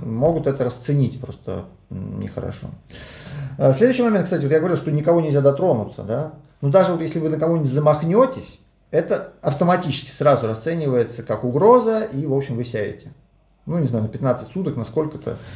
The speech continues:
и штраф, и штраф придет, ну, в общем, нехорошо будет вам. Так что не надо размахивать руками. Даже. А, и дурацкий запрет, но он есть. <laughs> Мужчинам и женщинам запрещено водить машину с оголенным торсом.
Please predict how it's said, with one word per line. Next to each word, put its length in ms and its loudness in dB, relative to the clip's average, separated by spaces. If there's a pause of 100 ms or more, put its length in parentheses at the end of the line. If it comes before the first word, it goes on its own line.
(400)
и 100 0
штраф, 320 0
и 40 0
штраф 340 2
придет, 300 -2
ну, 60 0
в 40 0
общем, 180 0
нехорошо 440 0
будет 220 -4
вам. 300 -6
Так 120 -2
что 160 -4
не 280 0
надо 220 6
размахивать 440 -4
руками. 340 -12 (720)
Даже. 360 0 (1200)
А, 300 4
и 120 2
дурацкий 460 4
запрет, 480 0
но 100 -2
он 80 0
есть. 380 -2 (300)
<laughs> 320 -4
Мужчинам 520 2
и 40 4
женщинам 440 0
запрещено 640 0
водить 380 4
машину 440 -2
с 80 -6
оголенным 440 0
торсом. 480 -2